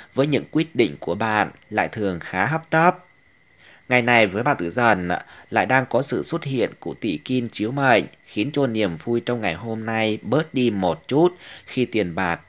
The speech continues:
đang có sự thất thoát, khó kiểm soát. Bản mệnh có thể liệt kê rõ ràng về các khoản chi tiêu của mình, xem điều bất hợp lý nằm ở đâu để điều chỉnh sao cho hợp lý hơn.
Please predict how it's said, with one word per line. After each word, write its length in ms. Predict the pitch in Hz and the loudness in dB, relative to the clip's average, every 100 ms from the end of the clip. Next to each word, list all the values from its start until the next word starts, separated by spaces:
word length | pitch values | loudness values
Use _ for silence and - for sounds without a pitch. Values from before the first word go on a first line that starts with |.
| _ | _
đang 200 | 117 117 | -2 0
có 100 | 117 | 0
sự 240 | 131 117 87 | -4 -2 -4
thất 220 | 147 156 | -6 -8
thoát, 280 | 143 151 165 - _ _ | -6 -2 -2 -4 _ _
khó 220 | - 151 156 | 0 0 2
kiểm 180 | 104 | -4
soát. 340 | - 147 151 170 - _ - - - - - | -2 -2 0 0 -4 _ -20 -20 -20 -6 2
Bản 180 | 110 | 4
mệnh 180 | 127 95 - | 6 2 2
có 120 | 156 | -4
thể 160 | 147 101 | -2 0
liệt 300 | 117 92 - | 0 0 -2
kê 160 | 131 | -4
rõ 240 | 117 101 90 | 0 2 2
ràng 340 | 120 107 92 | 2 2 2
về 120 | 87 | -2
các 200 | - 139 - | -2 -6 -4
khoản 240 | 120 90 - | -2 -2 -2
chi 180 | 127 123 | -6 -4
tiêu 300 | - 120 110 | 0 0 0
của 120 | - | -2
mình, 460 | 95 113 107 92 78 - - - | 0 4 4 2 -6 -10 -20 -6
xem 280 | - 123 110 | 0 0 2
điều 360 | 107 87 78 - | 2 2 0 -4
bất 200 | 151 156 | -2 -2
hợp 220 | 131 107 | -2 -2
lý 220 | - 87 120 | -2 -6 -6
nằm 260 | 123 98 - | -6 -8 -10
ở 180 | 76 73 | -10 -2
đâu 480 | 113 110 110 101 - | 2 4 4 4 -2
để 140 | 90 | -4
điều 240 | 92 104 78 | -2 -2 -4
chỉnh 220 | - 87 - | -6 -8 -8
sao 240 | - 113 - | -8 -8 -6
cho 120 | 110 | -6
hợp 280 | 110 85 82 | -4 -8 -4
lý 180 | 87 | -4
hơn. 600 | 123 131 120 117 107 92 | -2 0 2 2 0 -6